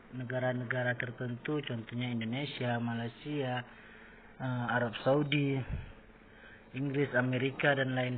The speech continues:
sebagainya ya. Bagaimana cara kita melihat peringkat terbaik saat ini atau, eh, peringkat-peringkat tertentu? Oke, langsung saja kita pergi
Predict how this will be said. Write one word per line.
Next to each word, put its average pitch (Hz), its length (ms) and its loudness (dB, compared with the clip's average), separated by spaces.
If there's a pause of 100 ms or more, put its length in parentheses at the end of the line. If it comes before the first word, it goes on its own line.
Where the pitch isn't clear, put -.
sebagainya 117 480 -2
ya. 104 160 -4 (1120)
Bagaimana 160 480 6
cara 160 240 8
kita 147 240 0
melihat 147 480 2 (800)
peringkat 160 480 4 (160)
terbaik 147 400 8 (320)
saat 127 240 8
ini 147 320 -2
atau, 143 560 0 (480)
eh, 139 240 0
peringkat-peringkat 139 640 -2
tertentu? 135 560 -2
Oke, 127 320 -4
langsung 123 400 -4
saja 135 320 -2
kita 151 480 0 (640)
pergi 131 320 -4